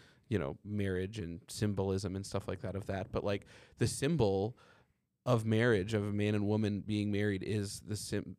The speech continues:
is, it symbolizes, you know, Christ and his bride, the church, is what is referred to, you know, and, and, like, that is the only perfect type of marriage that there actually can be.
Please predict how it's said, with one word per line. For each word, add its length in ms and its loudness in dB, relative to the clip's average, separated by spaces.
is, 340 -4
it 180 -6
symbolizes, 720 0
you 100 0
know, 100 -2
Christ 600 0
and 280 -2
his 240 -2
bride, 380 -4
the 80 -6
church, 480 -2
is 180 -4
what 220 -2
is 180 -6
referred 400 -4
to, 240 -6
you 100 2
know, 140 0
and, 240 2
and, 160 0
like, 340 -4
that 320 2
is 120 -4
the 140 -8
only 360 0
perfect 560 2
type 260 -2
of 120 0
marriage 320 0
that 120 -2
there 180 0
actually 380 -4
can 240 -6
be. 280 -6